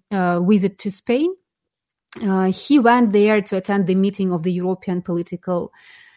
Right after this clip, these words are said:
uh, community. Uh, and he delivered a speech at this meeting, and, um,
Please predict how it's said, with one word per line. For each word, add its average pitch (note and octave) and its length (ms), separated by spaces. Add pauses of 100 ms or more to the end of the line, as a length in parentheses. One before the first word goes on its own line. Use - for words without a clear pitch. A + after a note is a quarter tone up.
(140)
uh, F3+ 140
community. G3 880 (600)
Uh, F#3+ 540
and G3 260
he A3 260
delivered G#3 500
a F#3+ 60
speech C4 480
at G#3+ 140
this A3 240
meeting, G#3+ 600
and, F3 360
um, E3+ 720